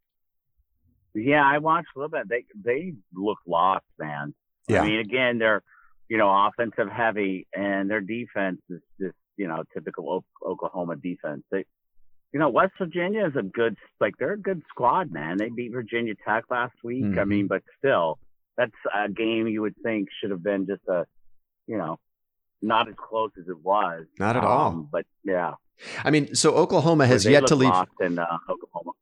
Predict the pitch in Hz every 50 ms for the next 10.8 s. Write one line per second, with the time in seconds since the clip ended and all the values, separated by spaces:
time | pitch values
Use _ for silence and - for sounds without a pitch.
0 | _ _ _ - 151 160 151 120 139 165 170 160 120 110 113 117 127 139 156 -
1 | - - 123 113 117 123 123 113 107 101 90 - - - - _ _ - - 107
2 | 110 104 98 90 87 90 104 113 - - _ _ _ - 101 98 - 92 90 90
3 | 87 85 90 104 113 - - _ _ _ - - - - - - _ - - -
4 | 92 90 92 92 67 - - 107 101 101 98 - 113 104 101 98 92 - - -
5 | - 98 104 92 101 98 - - - 110 123 131 - - 127 113 104 98 92 98
6 | 98 95 73 107 101 87 101 95 90 - - - - - 98 90 90 - - _
7 | _ _ - 101 101 101 98 92 95 98 92 90 - - 101 87 87 90 92 90
8 | _ _ _ - - - _ _ _ _ - _ _ _ _ _ _ - 92 92
9 | 92 92 - 98 113 107 - - - - 139 139 143 151 156 156 151 - 113 -
10 | - 143 135 131 131 113 - - 127 120 123 131 131 113 - -